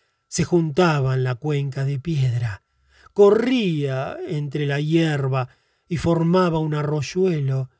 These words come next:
luego fluía por el desierto de arena y a poco allí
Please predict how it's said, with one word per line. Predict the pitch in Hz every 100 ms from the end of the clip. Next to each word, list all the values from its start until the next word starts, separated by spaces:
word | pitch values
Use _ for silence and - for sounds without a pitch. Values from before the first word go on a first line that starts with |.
| _ _ _
luego | 196 233 269 233 156 143 139 - 370
fluía | - 160 160 185 170 147 135
por | 139 135
el | 135
desierto | 135 127 156 143 135 131
de | 131
arena | 131 143 135 131 127 - - -
y | 165
a | 170
poco | 165 220 190 175
allí | 151 - 147 131 110